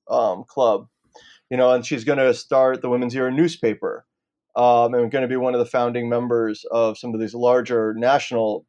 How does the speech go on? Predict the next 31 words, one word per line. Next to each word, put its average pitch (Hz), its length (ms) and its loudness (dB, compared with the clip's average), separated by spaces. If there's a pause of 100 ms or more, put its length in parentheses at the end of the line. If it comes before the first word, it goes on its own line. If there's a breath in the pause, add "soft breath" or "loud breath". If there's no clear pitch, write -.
uh, 113 220 2
Black 117 320 -2
women's 113 260 -6
organizations. 113 720 -6
And, 135 160 -10 (340 soft breath)
and 156 80 -2
the 165 80 4
thing 214 240 -2
about, 196 440 2 (240)
you 135 60 -10
know, 131 80 -4
Black 143 300 2
women 151 300 2
in 143 80 -2
the 127 100 0
vote 151 360 2
in 123 120 -6
Boston 143 480 0
is 117 120 -8
that 135 220 -2 (420)
Black 160 260 2
women 190 440 -4 (380)
vote, 143 360 2
like, 147 180 2
that, - 200 -6
that 147 200 2
women 190 260 0
can 165 160 -6
vote 139 260 2
in 110 120 -4
Boston, 85 400 -6